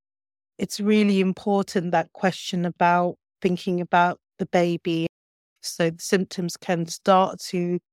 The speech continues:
affect the bond and the attachment. I've looked after women who have been quite suspicious about their baby or suspicious that other people are trying to hurt their baby. Um, so it's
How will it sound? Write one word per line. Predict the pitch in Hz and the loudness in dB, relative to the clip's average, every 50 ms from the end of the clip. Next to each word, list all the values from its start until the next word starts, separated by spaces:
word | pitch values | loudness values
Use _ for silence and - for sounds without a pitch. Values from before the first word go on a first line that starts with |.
| _ _ _ - | _ _ _ -6
affect | 185 165 - - 185 170 - - - | -6 -6 0 2 2 2 2 0 -4
the | 180 | -8
bond | 160 - 208 196 190 190 190 196 190 180 196 | -4 0 2 4 4 4 4 2 0 0 -2
and | 185 175 175 | -2 -2 -2
the | 175 170 170 | -4 -4 -4
attachment. | 170 170 - - 208 208 202 - - - 202 190 190 202 - _ _ _ _ _ _ _ _ _ | -6 -6 -6 -6 -6 -6 -8 -10 -4 -2 0 0 0 -2 -8 _ _ _ _ _ _ _ _ _
I've | - 208 202 196 196 170 | 2 4 4 4 4 2
looked | 190 190 190 - - 196 | 0 -4 -6 -4 -2 0
after | 185 180 170 - - 196 175 | 0 0 -2 -2 -6 -6 -4
women | 160 185 180 180 180 180 175 175 180 | -2 0 2 2 2 2 2 2 0
who | 156 - 185 175 175 | -2 -4 -4 -4 -4
have | 175 160 170 165 - | -2 -4 -4 -4 -2
been | 185 170 170 170 | -2 0 0 -2
quite | - - - 165 - - | -2 -2 0 0 0 -4
suspicious | - 190 - - - - - 226 220 - - 254 240 - - 254 | -8 -10 -10 -10 -2 2 2 4 4 2 0 -2 -2 -2 -2 -2
about | 214 240 233 226 - - | 0 2 0 0 0 0
their | 220 220 220 | 0 0 0
baby | 190 226 220 220 220 220 208 226 226 226 220 226 226 202 - _ _ _ _ _ _ | 0 0 0 2 2 2 0 0 0 0 0 0 -2 -2 -6 _ _ _ _ _ _
or | 196 185 180 180 175 175 175 175 170 | 2 4 4 4 4 4 2 0 -2
suspicious | - - 202 - - - 208 - - 202 - | -4 -6 -6 -6 0 0 0 0 0 -2 -6
that | - 220 - _ - | -6 -6 -8 _ 2
other | 214 220 185 226 226 | 2 4 4 2 -2
people | - - 226 214 208 - - 202 | -2 -2 -2 -2 -2 -2 -4 -6
are | 196 | -6
trying | - - 185 175 170 | -4 -4 -6 -6 -6
to | - 180 | -8 -12
hurt | - - - 220 214 214 - - | -8 0 2 2 2 2 2 0
their | 226 214 214 | 0 0 0
baby. | 202 214 214 214 214 202 - 214 214 208 208 196 - _ _ _ _ _ _ _ 190 | 2 2 2 2 2 2 2 0 0 0 -2 -4 -8 _ _ _ _ _ _ _ 0
Um, | 185 185 180 180 175 180 175 - - - | 2 2 2 2 0 -4 -6 -8 -12 -14
so | - - - 196 185 190 196 196 - - _ _ _ _ _ | -8 -2 2 2 2 2 0 -4 -6 -10 _ _ _ _ _
it's | - 214 - - | -6 -6 -6 -4